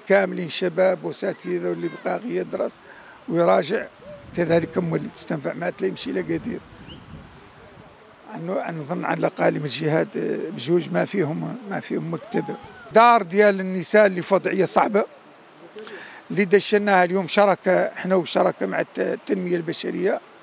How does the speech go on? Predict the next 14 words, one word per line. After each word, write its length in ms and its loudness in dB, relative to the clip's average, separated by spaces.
مع 120 -2
الولاية. 580 0
هاو 220 6
العلات 380 2
كانوا 320 2
يوقفوا، 380 0
يقعدوا 400 -2
في 80 -8
الموقف، 540 -4
آه، 400 -8
باش 280 2
يصبنوا 680 -2
وينظفوا 520 -6
ل-، 240 -2